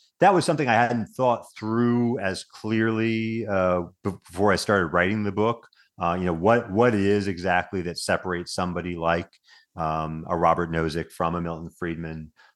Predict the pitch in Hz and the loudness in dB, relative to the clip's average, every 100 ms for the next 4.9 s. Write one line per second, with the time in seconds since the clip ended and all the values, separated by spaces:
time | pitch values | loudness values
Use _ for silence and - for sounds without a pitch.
0 | - 76 73 76 87 82 80 - - 80 | -8 -6 -4 -4 -4 -4 -8 -8 -8 -4
1 | 78 82 90 87 92 87 - 87 80 87 | 2 2 2 -2 -6 -6 -6 -6 -4 -4
2 | 82 82 78 73 - 82 78 71 73 82 | -2 -2 -4 -6 -8 -8 -10 -6 -2 0
3 | 85 78 78 85 78 - 76 73 71 - | 0 0 -4 -6 -10 -8 -8 -8 -10 -12
4 | - - - 80 69 69 67 67 | -16 -20 -16 -6 -4 -4 -6 -10